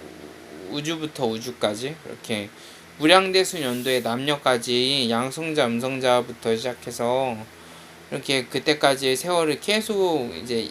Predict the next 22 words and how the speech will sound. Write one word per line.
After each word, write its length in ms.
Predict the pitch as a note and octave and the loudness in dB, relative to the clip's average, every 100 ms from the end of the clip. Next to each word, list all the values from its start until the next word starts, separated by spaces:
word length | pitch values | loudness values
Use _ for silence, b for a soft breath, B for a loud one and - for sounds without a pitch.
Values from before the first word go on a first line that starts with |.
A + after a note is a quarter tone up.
| - | -8
이-, 360 | C#3+ E3 E3 - - - - | 0 2 2 -2 -16 -20 -14
잇고 460 | C#3+ - F3 E3+ | -14 -6 0 2
있고 580 | C#3+ B2 B2+ - F3+ A3+ C4 - - - - - - | 2 0 -8 -2 2 2 0 -12 -20 -20 -20 -20 -12
숫자 400 | - - C4 A#3 | -8 4 6 8
대신에 500 | G#3 F#3 D#3+ D3 A2+ | 6 4 2 2 2
이제 200 | A2+ A2 | 0 0
계속 340 | C3 B2+ B2+ | 0 0 0
있는 340 | A2+ C3 D#3 | -2 0 0
거죠. 600 | C#3 A2 G#2 G2+ G#2 A2 A2+ - B B B B - | 0 0 -2 -6 -6 -10 -12 -16 B B B B 0
그래가지고 340 | G3 F#3+ F#3+ | 2 2 2
그렇게 400 | F#3 F#3 - F3 | 2 2 2 2
목표치를 600 | C#3 D3 - G3+ - F#3+ | 2 -2 -4 -2 2 2
수정하고, 640 | F3+ - A3 A3 G#3 F#3+ | 2 0 2 4 2 2
수정하고, 640 | F#3 - G#3+ G#3 G3 F#3 F3+ | -2 -2 0 4 4 4 -2
수정하고, 640 | - - G3 G3 F3+ F3+ | -4 -2 0 0 -2 -4
수정하고, 720 | E3+ - G3 F#3 F3 D3+ C#3+ C#3 B B - | -6 -2 0 2 2 2 0 -4 B B 2
거기에 300 | F#3 G3 G#3 | 4 6 6
주파수를 600 | - - - B3+ A#3+ G#3+ | 2 0 4 6 4 4
맞추는 440 | D#3 C3+ - E3+ D3+ | 6 4 2 -4 0
게 80 | |
핵심이에요. 560 | D#3 D3+ G3 E3+ A2 G#2 | 0 0 -4 -2 -4 -6
그러니까 440 | A#2+ A#2 A2+ A#2 | -6 -4 0 0